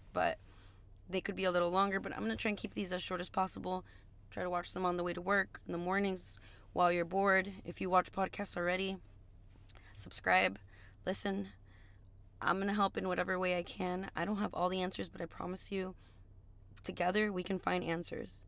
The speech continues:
Together we can pray through anything. Um, and I just also wanna pray with anybody that's ready to be saved right now.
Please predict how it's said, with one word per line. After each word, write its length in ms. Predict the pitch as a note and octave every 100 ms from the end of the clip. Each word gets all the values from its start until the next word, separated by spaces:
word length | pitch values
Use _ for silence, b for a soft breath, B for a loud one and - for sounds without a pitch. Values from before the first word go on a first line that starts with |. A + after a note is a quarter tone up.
| -
Together 380 | - - F#3 G3+
we 80 | F#3+
can 140 | F#3+
pray 260 | - - F#3
through 240 | - F#3 -
anything. 480 | - F3 E3 E3+ - - B B B B B -
Um, 460 | E3+ D#3+ D#3 - - - - -
and 100 | F3+
I 80 |
just 360 | F#3+ G3 - - - -
also 340 | F#3 F#3+ G3+
wanna 260 | F#3 F3 E3+
pray 520 | - F3+ F3 E3+ F#3+ - b b b b b
with 500 | - F#3 F3+ - - - - - -
anybody 460 | F3+ F#3+ F#3 F3+ F#3
that's 260 | F3 - F#3+
ready 200 | F#3 F3+
to 100 | F3+
be 140 | E3+
saved 460 | - E3 E3 - -
right 200 | F3+ E3
now. 300 | E3+ -